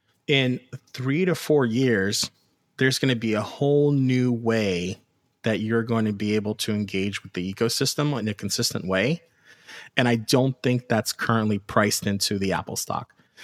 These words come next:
And so that's, that nudged me from a stay to a buy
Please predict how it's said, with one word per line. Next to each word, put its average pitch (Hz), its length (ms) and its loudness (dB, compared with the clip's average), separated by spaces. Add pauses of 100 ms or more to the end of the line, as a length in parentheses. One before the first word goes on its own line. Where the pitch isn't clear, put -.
(280)
And 110 180 2
so 107 500 2
that's, - 580 0 (120)
that 127 360 0
nudged 120 420 2
me 110 320 2
from 104 260 -2
a 98 60 -2
stay 98 360 0
to 101 200 -2
a 92 60 -2
buy 95 480 0